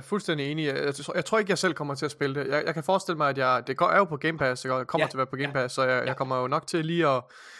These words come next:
Speaker 1: at installere det og dyppe tæerne lidt. Jeg synes, der er noget tiltalende i, at de har den her campaign mode med, hvor man
Speaker 2: Ja.
Speaker 1: ligesom bygger biler og så videre. Øhm, men, men ja, det er ikke noget, der sådan, øh, som sådan virkelig fanger min interesse.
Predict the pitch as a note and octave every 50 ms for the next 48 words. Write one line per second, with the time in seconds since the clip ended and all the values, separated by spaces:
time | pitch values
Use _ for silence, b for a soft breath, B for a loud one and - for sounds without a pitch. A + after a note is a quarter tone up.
0 | B B B B B B B B B B D3+ D#3+ D#3+ C#3+ - - F3+ F#3 F3+ D#3+
1 | D#3 D3+ D#3 F3+ E3+ - - F#3+ E3+ D3+ C#3+ C#3+ D#3 D#3 D#3+ D#3 - G3+ F#3+ -
2 | F3+ E3+ E3+ F3+ F3 E3+ - G3 G3 F#3 - F3+ E3+ D#3 D#3+ D#3+ D#3 C#3 C#3 D3+
3 | C#3+ F3 E3 D#3+ D#3+ D#3+ D#3+ E3 D3+ - - D#3+ C#3 C3+ E3+ E3+ F3 F#3 E3+ D3+
4 | C3+ C3 C3 C3+ - - - C#3+ D3 D3 D#3 D#3+ C#3+ D3 D3 C#3 C#3 C#3+ - -
5 | - D3 C#3 C#3+ E3 D#3 E3 C#3+ C3+ E3 D#3+ C#3 C3 B2+ B2 - C#3 C3+ C3+ C3+
6 | C3+ C3+ - b b b b b b - C3+ C#3 C#3 C3+ C3+ C3 C3 B2+ B2+ B2
7 | B2+ B2+ B2 B2 A#2+ - C#3+ C#3+ C3+ A#2+ C#3 D3 D3 D3 C#3+ D3 E3 E3 E3+ E3
8 | F3 E3 E3 E3 D#3+ - - D#3 D3+ C#3+ C#3 C3+ C3 C3 B2+ - C#3+ C3+ - D3
9 | C#3+ D3+ D3 C#3 E3 D#3+ D#3+ D3 - - C#3 C#3+ D#3 D3+ C#3+ C3 B2+ B2 - B2
10 | B2+ C3+ C3+ - - C3